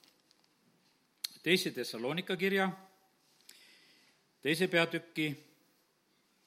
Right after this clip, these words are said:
ja loeme sealt kuuendast salmist.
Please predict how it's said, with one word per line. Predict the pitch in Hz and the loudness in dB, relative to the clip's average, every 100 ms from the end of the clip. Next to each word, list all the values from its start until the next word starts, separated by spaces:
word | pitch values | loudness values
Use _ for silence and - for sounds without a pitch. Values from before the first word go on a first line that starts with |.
| _ _ _ _ _ _ _ _ _ _ _ _ - - - - _ _ _ _ | _ _ _ _ _ _ _ _ _ _ _ _ -20 -20 -20 -20 _ _ _ _
ja | 131 131 131 131 131 - | -2 0 2 0 -4 -4
loeme | 147 143 | -2 -2
sealt | 131 139 123 - - _ _ _ _ _ _ _ _ _ _ _ _ _ - - - _ - | -2 0 -2 -4 -16 _ _ _ _ _ _ _ _ _ _ _ _ _ -20 -20 -20 _ -2
kuuendast | 151 120 117 - | 0 0 -2 -4
salmist. | 139 101 - - - | -2 -2 -8 -12 -16